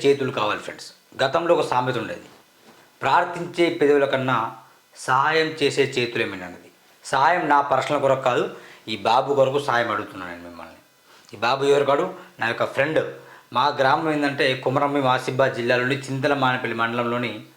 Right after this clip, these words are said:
గంగాపూర్ అనే గ్రామంలో మా ఇంటి పక్కనే ఈ బాబు యొక్క తండ్రి ఉంటాడు, నా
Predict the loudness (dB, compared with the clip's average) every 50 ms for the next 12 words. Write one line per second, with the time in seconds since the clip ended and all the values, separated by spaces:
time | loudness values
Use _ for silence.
0 | _ _ _ _ -20 -20 _ _ -6 -4 -2 -2 0 0 2 2 2 0 -2 -2
1 | -2 -2 -4 -4 -2 -2 0 0 0 -2 -2 -2 -2 -2 -2 -2 0 0 2 2
2 | 0 -2 -4 -6 -6 -2 -2 -2 -2 0 -2 -2 0 0 -2 -4 -8 -12 -20 _
3 | -14 -10 -10 -8 -4 0 0 0 0 0 -2 -4 -4 -4 -4 -4 -6 -6 -6 -8
4 | -12 -12 -14 -14 -16 -18 _ _ _ _ _ _ _ _ _ -20 -20 _ _ -4
5 | -2 -2